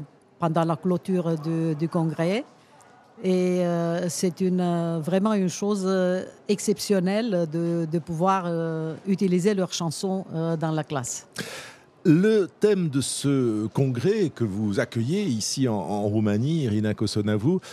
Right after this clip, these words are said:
Speaker 2: c'est Ensemble en français. Mais ça veut dire quoi ? Alors d'abord, ça ressemble à un slogan politique très français, Ensemble, ça fait penser à Macron,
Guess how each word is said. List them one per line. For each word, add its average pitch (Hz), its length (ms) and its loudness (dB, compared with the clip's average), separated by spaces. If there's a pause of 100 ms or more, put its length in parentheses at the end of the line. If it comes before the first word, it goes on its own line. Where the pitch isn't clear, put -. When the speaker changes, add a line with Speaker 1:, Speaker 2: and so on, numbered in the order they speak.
(140)
Speaker 2:
c'est - 320 -2 (180)
Ensemble 175 760 0 (220)
en 180 180 4
français. 95 680 -6 (100)
Mais 147 100 2
ça 170 200 -2
veut 143 200 -2
dire 120 300 -6 (160)
quoi ? 95 340 0 (120)
Alors 71 180 -2
d'abord, 127 240 2
ça 127 120 -4
ressemble 120 520 -2 (280)
à 104 120 0
un 113 60 0
slogan 123 360 0
politique 110 580 -2
très 117 180 -2
français, 202 560 -2 (160)
Ensemble, 135 1040 2
ça 98 140 -2
fait 101 100 -4
penser 98 240 0
à 90 80 2
Macron, 185 560 0